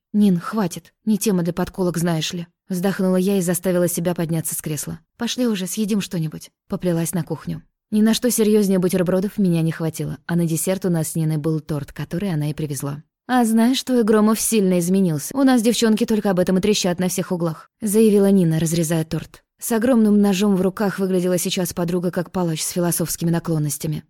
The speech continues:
«Во-первых, он не мой. А во-вторых, как же он изменился?» «Лично я ничего такого не замечаю». Ещё как замечаю.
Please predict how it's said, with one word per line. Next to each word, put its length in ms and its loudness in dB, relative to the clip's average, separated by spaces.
«Во-первых, 520 -2
он 120 2
не 80 2
мой. 380 -2
А 100 -4
во-вторых, 480 -2
как 180 -4
же 100 -2
он 100 0
изменился?» 500 -2
«Лично 300 -2
я 160 2
ничего 320 0
такого 300 -2
не 80 2
замечаю». 580 -2
Ещё 400 -4
как 300 -8
замечаю. 500 -8